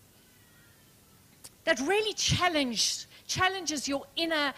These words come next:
values, challenges you at the deepest place. He made two statements which, which really, when you read them, just kind of rock your world a little bit. In Matthew seven, he says this, "Not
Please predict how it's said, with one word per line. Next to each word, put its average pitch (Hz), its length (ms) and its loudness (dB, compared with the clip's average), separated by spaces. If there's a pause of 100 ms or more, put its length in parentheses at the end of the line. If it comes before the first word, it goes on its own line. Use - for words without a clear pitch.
(140)
values, 226 580 -4
challenges 339 680 -2
you 294 200 -4
at 262 120 -2
the 262 60 -10
deepest 233 480 -12
place. - 440 -14 (300)
He 339 140 -4
made 415 280 2
two 392 200 -4
statements 320 680 -2
which, - 220 -8 (320)
which 311 260 -4
really, 320 480 4
when 302 180 4
you 302 140 2
read 339 400 2
them, 262 320 0 (220)
just - 300 -4 (200)
kind - 180 0
of 247 120 -2
rock 294 340 2
your 320 180 2
world 277 320 2
a 262 60 -2
little 214 220 -6
bit. 180 320 -10 (480)
In 302 160 2
Matthew 311 540 2 (280)
seven, 302 460 0
he 269 160 0
says 320 300 -4
this, 285 220 -6
"Not 330 240 0